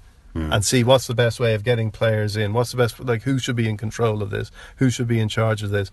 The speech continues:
Speaker 2: But it, it's, it's, it's it may be impossible to do, but it's, it's a, it will be a huge job to do it.
Speaker 1: Yeah. Um, just finally, uh, optimistic about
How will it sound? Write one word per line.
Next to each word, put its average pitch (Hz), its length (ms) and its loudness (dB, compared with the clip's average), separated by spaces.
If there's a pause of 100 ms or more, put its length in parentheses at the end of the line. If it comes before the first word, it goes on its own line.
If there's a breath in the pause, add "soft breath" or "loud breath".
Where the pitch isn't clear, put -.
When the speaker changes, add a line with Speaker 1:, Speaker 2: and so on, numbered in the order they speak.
(340 loud breath)
Speaker 2:
But 147 160 6
it, 160 180 -2
it's, - 260 -4 (300)
it's, - 260 -8
it's 160 520 -6 (320)
it 160 100 -6
may 175 260 6
be 151 140 -2
impossible 131 480 0
to 127 100 -6
do, 170 220 0
but 110 120 0
it's, 113 140 -2
it's 123 200 -4
a, 123 100 2
it 117 200 -8
will 131 140 0
be 131 200 0
a 127 40 0
huge 127 520 0
job 123 340 0
to - 100 -16
do 139 200 0
it. - 80 -12 (140)
Speaker 1:
Yeah. 87 220 -2 (200)
Um, 92 480 -2
just - 220 -4
finally, 101 460 0 (220)
uh, 85 220 0
optimistic 104 420 0
about - 440 0